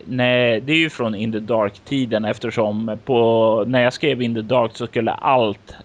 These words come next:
alla titlar och alla rubriker vara på engelska. Och, eh, då blir det, eh, ganska lamt, eh, <laughs> märker jag nu så är det när man betraktar tillbaka.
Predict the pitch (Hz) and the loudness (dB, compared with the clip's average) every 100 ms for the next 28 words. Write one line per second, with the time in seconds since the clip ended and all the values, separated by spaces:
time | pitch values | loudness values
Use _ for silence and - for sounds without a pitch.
0 | - 110 127 139 - 135 - 123 117 117 | -4 0 2 0 -2 -6 -6 -4 0 0
1 | 117 113 120 117 120 117 - 117 113 113 | 0 -2 -2 -4 -4 -4 -4 -2 0 -2
2 | 110 139 - 156 165 127 101 - - 80 | -2 -4 -2 -2 -4 -6 -8 -10 -10 -12
3 | 120 - _ _ - - - - - - | -12 -20 _ _ -20 -20 -20 -20 -20 -20
4 | _ _ _ _ _ 131 120 113 - _ | _ _ _ _ _ 2 4 2 -4 _
5 | 123 113 110 110 117 113 107 90 - - | -2 0 2 0 -2 -6 -6 -8 -12 -18
6 | 120 135 139 156 143 123 127 127 127 131 | -8 -4 0 0 -2 -4 -4 -4 0 0
7 | 120 117 123 117 117 - _ 123 117 107 | 0 2 2 4 0 -2 _ 2 4 4
8 | 107 110 107 - - 123 131 - 113 139 | 2 0 -4 -12 -12 -14 -16 -16 -8 -6
9 | 131 110 - 113 120 156 156 80 82 110 | -6 -8 -6 -4 -2 -2 -4 -6 -8 -14
10 | _ - - - 123 123 131 123 - 165 | _ -20 -12 -4 0 2 2 0 -2 -4
11 | 131 156 143 127 127 147 139 143 139 143 | -2 -2 0 0 -2 -2 -2 -2 -4 -6
12 | 131 143 135 123 127 127 127 123 - 123 | -4 -2 -2 -2 -4 -4 -4 -8 -6 -6
13 | - 127 117 123 120 123 - - | -6 -12 -12 -8 -4 -4 -6 -14